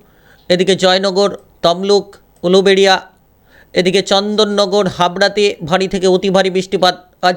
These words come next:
দুপুরের মধ্যে, গোসাপাতে বৃষ্টিপাতের আশঙ্কা, অর্থাৎ শুক্রবার দুপুরের মধ্যে, শুক্রবার রাতে, শনিবার রবিবারের ওয়েদার, কোন কোন জায়গায় বৃষ্টিপাত প্রবল, হলদিয়াতে বৃষ্টিপাতের আশঙ্কা লক্ষ্য করা যাচ্ছে। তার সঙ্গে সঙ্গে লক্ষ্য করা যাচ্ছে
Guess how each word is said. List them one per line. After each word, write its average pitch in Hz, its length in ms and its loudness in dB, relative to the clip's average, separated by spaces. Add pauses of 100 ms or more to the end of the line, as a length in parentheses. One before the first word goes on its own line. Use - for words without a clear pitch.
দুপুরের 185 380 0
মধ্যে, 175 320 -2
গোসাপাতে 202 520 -2
বৃষ্টিপাতের 190 500 -2
আশঙ্কা, 190 360 -2
অর্থাৎ 190 300 0
শুক্রবার 220 460 -2
দুপুরের 190 340 0
মধ্যে, 175 320 -2 (420)
শুক্রবার 185 440 0
রাতে, 175 300 -2 (320)
শনিবার 226 400 0
রবিবারের 208 460 0
ওয়েদার, 196 320 2 (140)
কোন 214 160 -6
কোন 208 140 -2
জায়গায় 196 320 0
বৃষ্টিপাত 185 420 -2
প্রবল, 185 300 0
হলদিয়াতে 190 500 0
বৃষ্টিপাতের 185 480 -2
আশঙ্কা 185 380 -2
লক্ষ্য 180 260 -2
করা 185 180 0
যাচ্ছে। 185 340 -4 (640)
তার 190 200 2
সঙ্গে 247 180 -2
সঙ্গে 254 280 0 (560)
লক্ষ্য 202 320 0
করা 247 180 2
যাচ্ছে 233 340 0